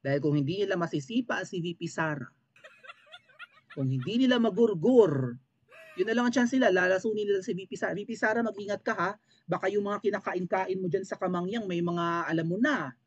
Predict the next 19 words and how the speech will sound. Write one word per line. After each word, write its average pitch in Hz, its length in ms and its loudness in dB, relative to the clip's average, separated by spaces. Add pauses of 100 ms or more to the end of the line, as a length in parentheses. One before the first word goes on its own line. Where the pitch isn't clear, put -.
(300)
mag-iingat 190 880 -2
ka. 220 400 -2
Alam 160 160 -8
ko, 160 160 -8 (160)
pumapalya 143 560 -4
ang 139 80 -6
aking 143 240 -4
mouse. 131 400 -4
<laughs> - 80 -8 (3000)
Oh. 143 320 2 (720)
Dahil 185 400 2
pag 185 160 0
lumagpas 190 560 0
ang 180 160 -4
July 180 400 4
one, 185 480 2
good 165 320 4
luck, 180 320 0
Kuting. 180 720 2